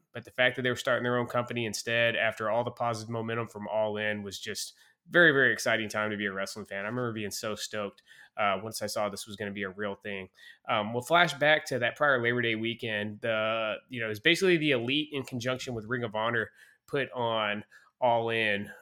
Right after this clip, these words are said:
Um, I thought it was a great pay-per-view, man. I was very, it was very,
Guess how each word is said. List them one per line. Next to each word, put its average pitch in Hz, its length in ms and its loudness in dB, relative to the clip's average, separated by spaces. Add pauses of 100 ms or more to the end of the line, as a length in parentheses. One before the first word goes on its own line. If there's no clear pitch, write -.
(160)
Um, 101 540 -2 (380)
I 165 60 4
thought 165 160 4
it 123 60 2
was 110 100 -2
a 107 60 -4
great 113 240 -2
pay-per-view, 104 420 -8
man. 101 320 -6
I 110 120 0
was 113 260 -6
very, 120 340 -2
it 127 40 -6
was 110 160 -6
very, 131 540 4